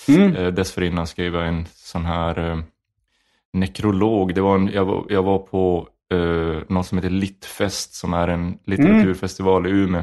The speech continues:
Speaker 1: Ja, men jag har varit där också.
Speaker 2: Ja, det är okej.
Speaker 1: Mm.
Speaker 2: Ja. Ja, det var ganska trevligt tyckte
Speaker 1: Ja,
Speaker 2: jag.
Speaker 1: det var jättetrevligt.
Speaker 2: Ja.
Speaker 1: Det var länge sedan jag var där.
Speaker 2: Ja, det var faktiskt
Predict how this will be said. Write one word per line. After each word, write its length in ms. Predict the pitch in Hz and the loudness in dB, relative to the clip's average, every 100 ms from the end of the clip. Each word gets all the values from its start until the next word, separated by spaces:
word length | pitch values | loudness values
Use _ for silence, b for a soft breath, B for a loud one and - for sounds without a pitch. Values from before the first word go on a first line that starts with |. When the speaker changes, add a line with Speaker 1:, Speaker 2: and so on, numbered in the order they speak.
| - | 0
Speaker 1:
Ja, 80 | 147 | 2
men 120 | 185 | 4
jag 80 | 202 | 4
har 40 | 196 | 4
varit 220 | 185 - | 2 4
där 80 | 151 | 0
också. 180 | 143 | 4
Speaker 2:
Ja, 120 | 143 139 | 4 4
det 60 | |
är 100 | 117 | 4
okej. 220 | 110 147 | 4 4
Speaker 1:
Mm. 100 | 196 - | 4 4
Speaker 2:
Ja. 300 | 98 104 - | 0 0 -2
Ja, 140 | 123 131 | -2 0
det 180 | 107 | -4
var 60 | 117 | -6
ganska 260 | 175 135 120 | -8 -8 -6
trevligt 340 | 143 104 120 | -4 -4 -4
tyckte 240 | 98 - | -6 2
Speaker 1:
Ja, 60 | 147 | 2
Speaker 2:
jag. 100 | 226 | 4
Speaker 1:
det 40 | |
var 80 | 175 | 4
jättetrevligt. 460 | 233 233 - 113 127 | 4 2 0 4 4
Speaker 2:
Ja. 80 | 95 | 4
Speaker 1:
Det 60 | |
var 240 | 151 151 147 | 4 6 6
länge 280 | 165 160 127 | 6 4 4
sedan 180 | 165 | 2
jag 120 | 175 - | 2 0
var 80 | |
där. 120 | 78 - | -2 -2
Speaker 2:
Ja, 80 | 113 | 0
det 60 | 135 | 2
var 160 | 123 107 | 2 -2
faktiskt 560 | - 104 92 - _ | -6 -8 -8 -12 _